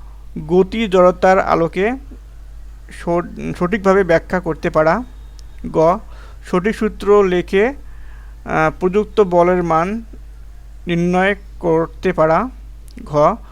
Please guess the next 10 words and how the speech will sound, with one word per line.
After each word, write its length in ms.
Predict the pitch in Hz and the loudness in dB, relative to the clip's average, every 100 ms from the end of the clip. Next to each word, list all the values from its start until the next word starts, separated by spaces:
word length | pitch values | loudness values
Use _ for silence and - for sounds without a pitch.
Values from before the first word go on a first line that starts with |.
| - - | -18 -8
উদ্দীপকের 540 | 180 170 202 202 214 | -6 -4 -2 0 4
আলোকে 420 | 190 170 165 190 240 269 - | 6 4 2 -2 -2 -6 -6
আদি 320 | - 156 185 | -2 0 0
ভরবেগ 520 | 165 160 185 190 - | 0 0 0 -2 -2
ও 180 | 165 165 | -2 -2
শেষ 340 | - 175 175 | -2 -4 -4
ভরবেগ 680 | 160 151 156 170 160 175 202 - - - - - - | -4 0 0 0 -2 -2 -2 -4 -16 -18 -16 -12 -2
নির্ণয়পূর্বক 600 | 180 196 185 180 156 139 - - | 4 4 4 2 2 -2 -6 -6
সঠিক 260 | 175 214 185 | -4 -4 0
মতামত 440 | 160 165 165 208 | 0 2 2 0